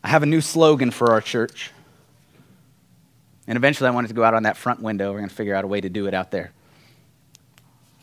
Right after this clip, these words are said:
It'll say something like this. I haven't worked it out totally, all right? But here it goes like this. Capital Vineyard Community Church, a place for the beat up, the run down, the burnout, and the didn't fit in.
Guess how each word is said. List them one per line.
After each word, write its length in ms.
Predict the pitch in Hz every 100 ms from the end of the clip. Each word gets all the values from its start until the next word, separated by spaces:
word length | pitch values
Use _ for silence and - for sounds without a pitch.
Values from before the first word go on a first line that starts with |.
| -
It'll 120 | 113
say 220 | - 196
something 340 | - 185 160
like 240 | 151 131 -
this. 260 | 110 - -
I 20 |
haven't 160 | 131 117
worked 220 | 117 -
it 100 | 104
out 200 | 92 -
totally, 360 | 101 78 73 -
all 60 | 95
right? 200 | 101 -
But 80 | -
here 220 | 123 127 -
it 180 | 113
goes 220 | - 123 117
like 140 | 113
this. 180 | 101 -
Capital 320 | 165 165 185
Vineyard 240 | 170 170
Community 380 | 151 165 156 156
Church, 420 | - 110 82 - - - - - - -
a 80 | 127
place 560 | - 165 185 190 - - - - _
for 120 | -
the 80 | 120
beat 280 | 104 151 190
up, 260 | 185 185 - _ _ _ _ _ _ _ _ _
the 80 | 113
run 280 | 123 156 208
down, 440 | 175 156 143 139 139 _ _ _ _ _
the 80 | -
burnout, 560 | 110 147 180 151 135 123 _ _ _ _ _ -
and 140 | 113
the 40 |
didn't 260 | 104 120 113
fit 200 | - 107
in. 260 | 87 78